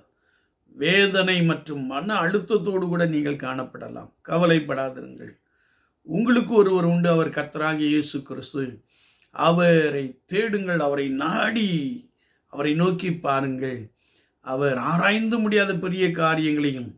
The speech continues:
எண்ணி முடியாத அதிசயங்களையும் உங்களுடைய வாழ்க்கையிலே நிச்சயமாய் செய்கிறார். நீங்கள் யோபுவை போல, "என் மீட்பர் உயிரோடு இருக்கிறார்,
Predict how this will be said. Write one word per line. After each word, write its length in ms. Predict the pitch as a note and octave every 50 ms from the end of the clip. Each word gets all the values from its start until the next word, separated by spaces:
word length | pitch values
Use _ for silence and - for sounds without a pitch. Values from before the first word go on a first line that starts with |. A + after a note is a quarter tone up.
| _ _ _ _ _ _ _ _ _ -
எண்ணி 440 | C4 C#4+ B3 D4+ E4+ E4 E4+ F4 E4 E4
முடியாத 400 | E4 D#4 D4+ D4 C#4+ C#4 B3+ B3
அதிசயங்களையும் 760 | A#3 A3+ A#3 G#3+ - - G#3 G#3 F#3+ F3+ E3+ D#3+ D3+ D3 C#3
உங்களுடைய 300 | B2+ B2+ C#3 C#3+ C#3+ C#3
வாழ்க்கையிலே 560 | C3+ C3+ D3 D#3 D3+ D3+ - D3+ D3+ C#3+ C#3+ B2+ - - _ _ _ -
நிச்சயமாய் 760 | - A3+ A#3+ - - A3+ A3+ G#3+ G3+ F#3+ F#3 F3+ E3+ E3 D#3+
செய்கிறார். 680 | - - - - C#3 C3+ B2+ B2+ B2+ B2+ B2 A#2+ - _ _ _ _ _ _ _ _ _ _ _ _ _ _ _ -
நீங்கள் 220 | C#3 C3+ C3 C#3+
யோபுவை 440 | D#3 D#3+ D#3+ D#3+ D#3+ D3+ D3+ D3 C#3 C#3
போல, 200 | - D3+ D3+ D3 C#3+ C3 - - - _ _ _ _ _ _ _ _ _ _ _ _ _ _ -
"என் 160 | B2 C3 D3
மீட்பர் 380 | F#3 G#3+ G#3 - A#3 G#3+ F#3+ F#3
உயிரோடு 340 | F#3+ F#3+ F3+ F3+ F3 E3+ E3+
இருக்கிறார், 540 | D#3+ D3+ D3 - D3 C#3+ C#3 C#3 C3 B2